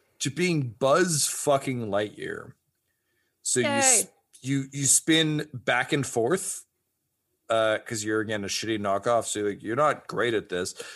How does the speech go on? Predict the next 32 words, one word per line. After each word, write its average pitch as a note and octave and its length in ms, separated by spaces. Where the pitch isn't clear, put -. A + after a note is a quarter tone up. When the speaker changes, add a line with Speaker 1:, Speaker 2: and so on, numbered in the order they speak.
Speaker 1:
but D3+ 100
you, D#3 80
like, C#3+ 300
awkwardly C#3+ 560
vibrate C3+ 580
back A#2 240
and G#2 140
forth, A#2 500
and A#2+ 80
then A#2+ 240
you A#2 160
just A#2 260
shoot C3 400
in B2 100
a B2 60
weird A#2+ 340
zigzag G#2 500
through A2 160
the G#2 80
window, F#2+ 580
and A#2+ 80
you B2 120
land, B2 680
uh, A#2+ 220
Tony B2+ 280
Stark A#2 360
style F#2+ 600
back G#2 380
in G2+ 100
the G2 80
house. F#2 360
Unfortunately, F3 720